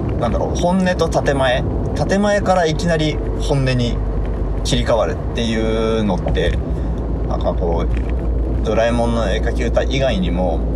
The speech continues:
まあ、絵描き歌に限らずいろんなところで、なんかこ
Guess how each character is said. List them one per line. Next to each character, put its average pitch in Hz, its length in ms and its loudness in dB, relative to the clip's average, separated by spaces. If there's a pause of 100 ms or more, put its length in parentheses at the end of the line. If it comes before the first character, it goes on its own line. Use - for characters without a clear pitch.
(360)
ま 107 80 0
あ、 95 60 2
絵 101 80 2
描 117 140 0
き 123 100 0
歌 127 200 2
に 87 100 -2
限 98 280 0
ら 98 100 2
ず - 140 -2
い - 100 -2
ろ - 160 0
ん - 60 0
な 110 100 0
と 104 120 0
こ 120 120 0
ろ 120 120 2
で、 95 200 2
な - 840 0
ん - 20 0
か - 80 0
こ 85 380 2